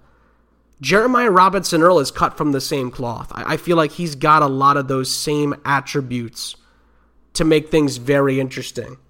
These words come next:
for the Knicks in this draft. So I think he's someone to definitely look out for early in the second round. He's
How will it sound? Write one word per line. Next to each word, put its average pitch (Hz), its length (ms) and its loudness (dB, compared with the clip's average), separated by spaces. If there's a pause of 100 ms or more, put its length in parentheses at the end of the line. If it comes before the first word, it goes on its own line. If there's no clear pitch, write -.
(180)
for 147 180 -4
the 135 100 -2
Knicks 131 320 -2
in 131 100 -2
this 120 160 -6
draft. 131 400 -6
So 156 60 -2
I - 20 0
think 156 140 -4
he's 196 180 -2
someone 185 400 4
to 147 80 4
definitely 151 680 0
look 131 200 -2
out 127 220 -2
for 117 400 -6 (460)
early 156 340 6
in 147 240 2
the 135 80 0
second 143 560 -6
round. 135 380 2
He's 170 200 -6